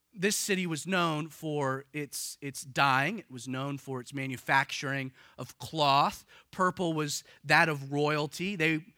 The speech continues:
specialized in the indigo trade, and she was from this particular city. Now, in ancient Rome, there was an interesting dichotomy when it came to women's rights.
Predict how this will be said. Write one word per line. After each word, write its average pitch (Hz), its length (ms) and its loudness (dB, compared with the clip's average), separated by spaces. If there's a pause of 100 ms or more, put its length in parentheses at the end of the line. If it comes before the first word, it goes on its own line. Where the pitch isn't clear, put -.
(260)
specialized 170 1000 2
in 175 120 -2
the 165 180 -4
indigo 175 500 0
trade, 131 580 -2
and 160 140 -4
she - 160 -2
was 180 160 -2
from 170 240 -4
this 165 160 -4
particular 139 520 -8
city. 175 320 -2
Now, 151 280 0 (420)
in 233 180 0
ancient 269 480 0
Rome, 165 540 -2 (3500)
there 208 160 -2
was 240 180 0
an 233 100 -2
interesting 269 600 0
dichotomy 196 800 2
when 156 140 -4
it 147 60 -16
came 170 220 -6
to 156 100 -10
women's 143 340 -4
rights. - 640 -8